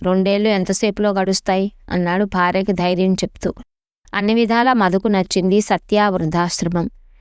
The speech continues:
ఉదయం నుంచి రాత్రి వరకు భోజన సౌకర్యంతో పాటు డాక్టర్ సౌకర్యం కూడా ఉండటంతో డబ్బు కట్టేసి చేరిపోయారు. కొంతమంది ఒంటరి వాళ్ళు, చాలామంది వృద్ధ దంపతులతో ఉంది ఆశ్రమం. కొద్ది రోజులకి ఒకరితో ఒకరికి పరిచయం పెరిగి,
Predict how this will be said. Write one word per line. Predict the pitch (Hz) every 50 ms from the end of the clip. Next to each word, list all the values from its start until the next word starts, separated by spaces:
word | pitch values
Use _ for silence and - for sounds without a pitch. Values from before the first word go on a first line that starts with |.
| - - - - - _
ఉదయం | 208 196 220 226 226 226
నుంచి | 226 226 233 226 - 262
రాత్రి | 240 220 196 196 - - 208
వరకు | 208 196 196 208 - - 220
భోజన | 196 190 202 196 190 208 214 214
సౌకర్యంతో | 214 - 202 190 - 196 185 190 190 196 190 - 190
పాటు | - 190 185 180 - 196
డాక్టర్ | 190 202 185 175 - - 208 202
సౌకర్యం | - 226 190 - - 196 196 190 190
కూడా | 185 - 190 180 175
ఉండటంతో | 175 175 175 170 165 - 190 190 190 - 240 240 226 - - - - - - - - -
డబ్బు | 185 180 175 202
కట్టేసి | - 220 208 _ - 196 190 - 226
చేరిపోయారు. | 208 - 202 185 175 180 - 185 175 170 170 160 151 151 - - - - - - - - -
కొంతమంది | - 208 202 196 208 196 190 196 208
ఒంటరి | 214 190 175 180 190 214 208
వాళ్ళు, | 214 208 190 180 175 170 170 175 175 - - - - - - 233
చాలామంది | 208 214 220 240 240 240 240 233 233 233
వృద్ధ | 220 185 175 165 160 170
దంపతులతో | 190 185 202 196 190 - 180 - 185 180 180 - 196 190
ఉంది | 185 180 180 185 233 240
ఆశ్రమం. | 190 160 156 160 - - - - 160 160 - - - - - - - - - - - -
కొద్ది | 254 247 220 247
రోజులకి | 247 247 247 240 254 247 262
ఒకరితో | 247 226 196 202 214 214 214 - 233 220 214
ఒకరికి | 196 214 202 - -
పరిచయం | 196 - 180 175 175 - - 214 208
పెరిగి, | 208 - 208 208 202 - 285 285